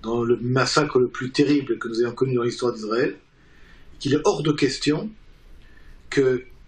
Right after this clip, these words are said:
cette trêve, même humanitaire, soit utilisée par le Hamas pour se renforcer,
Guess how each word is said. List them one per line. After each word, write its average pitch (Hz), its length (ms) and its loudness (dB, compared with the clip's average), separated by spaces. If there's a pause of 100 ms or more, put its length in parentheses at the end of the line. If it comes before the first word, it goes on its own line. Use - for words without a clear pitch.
(200)
cette - 260 -2
trêve, - 380 0 (600)
même 156 240 2
humanitaire, 147 680 0 (640)
soit - 260 -2
utilisée 135 400 2
par 135 160 2
le 120 60 0 (100)
Hamas 151 540 -4 (360)
pour - 160 0
se - 140 0
renforcer, 160 680 0